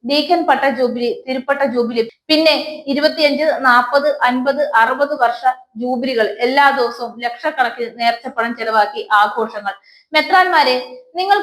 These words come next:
ക്രിസ്തുവിൽ നിന്ന് എത്ര അകലെയാണ്? എറണാകുളം അങ്കമാലി അതിരൂപതയിലെ വിമത വൈദികരെ വിശ്വാസികളുടെ മേൽ കുതിര കയറാൻ അനുവദിക്കുന്ന മെത്രാൻ സിനഡ്.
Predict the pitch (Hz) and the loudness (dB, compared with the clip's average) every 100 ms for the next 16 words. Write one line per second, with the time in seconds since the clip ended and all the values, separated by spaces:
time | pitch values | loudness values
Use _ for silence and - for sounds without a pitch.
0 | 403 320 320 339 349 349 320 311 - 247 | 0 -2 -2 -4 0 2 2 0 -4 -2
1 | 240 247 330 240 226 254 240 196 196 - | -4 0 4 4 4 2 2 0 -2 -10
2 | _ _ - 277 311 339 339 330 330 254 | _ _ 0 2 4 2 4 2 2 0
3 | 262 269 277 277 262 240 233 277 269 254 | 0 2 4 2 0 0 0 -2 -2 0
4 | 254 247 240 254 269 311 285 233 254 247 | 0 0 -4 -4 -2 2 4 2 -2 -4
5 | 240 233 254 233 - 285 294 311 302 285 | -2 -2 -4 -6 2 2 2 -2 -2 -2
6 | 254 233 - 262 277 302 302 262 262 254 | -2 -4 -12 -8 0 2 2 2 4 2
7 | 226 254 262 269 269 247 233 233 233 214 | 0 -2 -6 -6 -6 -4 -4 -2 -2 -4
8 | 208 208 | -8 -10